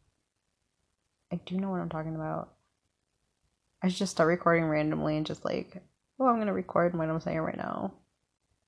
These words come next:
I'll be having, like, really weird thoughts while I'm in the shower. <laughs> Ooh, wee.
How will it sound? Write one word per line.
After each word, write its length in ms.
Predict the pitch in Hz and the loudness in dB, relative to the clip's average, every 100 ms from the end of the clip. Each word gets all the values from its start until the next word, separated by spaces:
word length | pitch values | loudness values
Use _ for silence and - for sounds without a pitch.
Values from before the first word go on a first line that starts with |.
| _ _ _ - | _ _ _ 8
I'll 100 | 233 | 8
be 120 | 302 | 10
having, 260 | 240 180 185 | 6 8 6
like, 220 | - - | 2 -2
really 540 | 165 170 175 165 165 - | 2 4 4 2 -2 0
weird 360 | 151 156 165 | 2 4 2
thoughts 440 | - 50 - - - _ _ _ | 2 2 2 -4 -12 _ _ _
while 220 | - 147 | 6 8
I'm 140 | 156 165 | 8 2
in 120 | - | -4
the 80 | - | -4
shower. 560 | - - - - 202 - - _ _ _ _ _ _ _ _ _ _ _ - | 0 0 2 0 -2 -6 -20 _ _ _ _ _ _ _ _ _ _ _ -2
<laughs> 40 | 220 247 285 - 330 - 392 349 - - - _ _ _ - - - - 311 | 0 6 6 6 2 4 4 4 -2 -20 -20 _ _ _ -14 -10 -10 -6 4
Ooh, 220 | 381 320 | 6 6
wee. 560 | 277 311 247 220 240 | 6 6 6 4 2